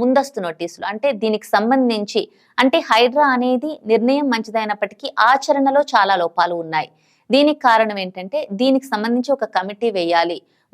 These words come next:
ముందస్తు నోటీసులు ఇవ్వాలి. అంతేకాకుండా గతంలో ఏవైతే బిల్డింగ్స్ అక్రమంగా ఉన్నాయో ఆ బిల్డింగ్స్ కి పర్మిషన్స్ ఎవరిచ్చారు,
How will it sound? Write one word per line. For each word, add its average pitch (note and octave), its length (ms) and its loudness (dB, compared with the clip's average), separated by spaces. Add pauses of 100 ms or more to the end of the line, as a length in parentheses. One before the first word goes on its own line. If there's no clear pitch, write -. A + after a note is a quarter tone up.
ముందస్తు C#4+ 380 2 (120)
నోటీసులు A3+ 480 -2
ఇవ్వాలి. F3 340 2 (320)
అంతేకాకుండా C4 840 2 (220)
గతంలో D4+ 420 2 (240)
ఏవైతే B3+ 320 2 (120)
బిల్డింగ్స్ G#3+ 400 -2
అక్రమంగా A3 420 -2 (100)
ఉన్నాయో G3+ 320 -6 (160)
ఆ G#3+ 60 -2 (140)
బిల్డింగ్స్ C4 420 0
కి G3 80 -2 (100)
పర్మిషన్స్ C4 580 0
ఎవరిచ్చారు, G3 480 -4